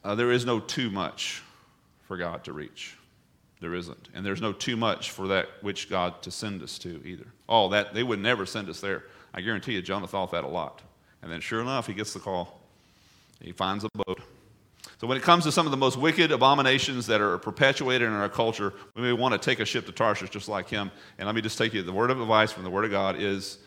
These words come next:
don't get on that boat. It, it will not be a pleasure cruise. You will not like how it ends.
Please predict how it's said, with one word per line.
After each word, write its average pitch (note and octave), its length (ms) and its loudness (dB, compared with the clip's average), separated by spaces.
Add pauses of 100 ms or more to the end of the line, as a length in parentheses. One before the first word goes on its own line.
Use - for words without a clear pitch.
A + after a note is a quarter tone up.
(680)
don't A2+ 340 4
get A#2 140 2
on A2+ 140 4
that G#2+ 200 0
boat. A2+ 400 2 (1200)
It, G#2+ 120 0
it G2+ 80 0
will G#2+ 140 0
not A#2+ 420 8
be D3 100 6
a C3+ 60 8
pleasure C#3 400 8
cruise. G#2 640 -2 (640)
You A2+ 120 -4
will A2 100 0
not D3+ 260 12
like D3+ 180 12
how C#3+ 240 8
it C#3 60 2
ends. C3+ 640 2